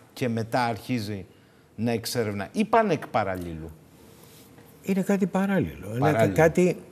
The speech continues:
Speaker 2: κάτι παρόμοιο. Μετά από κάποιες χιλιετίες,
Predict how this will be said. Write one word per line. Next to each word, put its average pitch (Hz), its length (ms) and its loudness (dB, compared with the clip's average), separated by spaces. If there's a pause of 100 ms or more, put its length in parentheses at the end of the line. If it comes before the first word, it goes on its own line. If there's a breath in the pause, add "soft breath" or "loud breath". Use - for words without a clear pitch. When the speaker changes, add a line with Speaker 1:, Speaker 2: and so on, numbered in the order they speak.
(260)
Speaker 2:
κάτι 135 220 -2
παρόμοιο. 131 680 2 (1300 loud breath)
Μετά 135 200 2
από 127 160 2
κάποιες 117 340 0
χιλιετίες, 107 960 -4